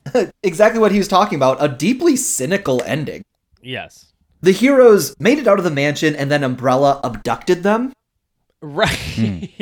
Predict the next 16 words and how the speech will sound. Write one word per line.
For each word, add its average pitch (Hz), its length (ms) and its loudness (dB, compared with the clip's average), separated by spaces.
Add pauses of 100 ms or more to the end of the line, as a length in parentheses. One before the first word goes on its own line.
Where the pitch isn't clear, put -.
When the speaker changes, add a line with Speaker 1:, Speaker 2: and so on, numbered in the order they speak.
(140)
Speaker 2:
Yeah. 85 280 -2
Speaker 3:
Yes. - 560 0
Speaker 1:
<laughs> - 0 -
For, 226 300 4
Speaker 3:
Yeah. 107 100 4
Speaker 1:
like, 170 300 0
for 190 200 2
no 170 160 4
reason. 175 500 2 (360)
Uh, 156 280 6
they 170 160 2
put 240 300 2
Matt 151 500 -4 (100)
in 180 220 -4
the 156 120 -6
Nemesis 139 640 -2